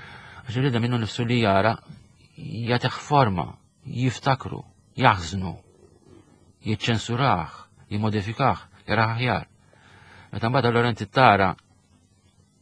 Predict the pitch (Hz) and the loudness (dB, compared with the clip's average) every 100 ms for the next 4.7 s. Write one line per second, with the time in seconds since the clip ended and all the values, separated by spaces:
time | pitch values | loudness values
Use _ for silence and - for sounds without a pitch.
0 | _ - - 170 143 65 101 135 127 82 | _ -18 -10 -8 -6 -4 -2 2 4 4
1 | - - - 110 90 80 92 117 113 _ | 0 -8 0 2 2 -2 -2 -4 -6 _
2 | _ _ _ - - - 101 - 117 101 | _ _ _ -20 -8 -6 -6 -6 -2 -2
3 | 101 107 - - 98 101 104 95 101 98 | -2 -6 -14 -10 -2 0 0 0 -2 -2
4 | 98 - - - - 110 113 | -4 -6 -10 -12 -4 -4 -6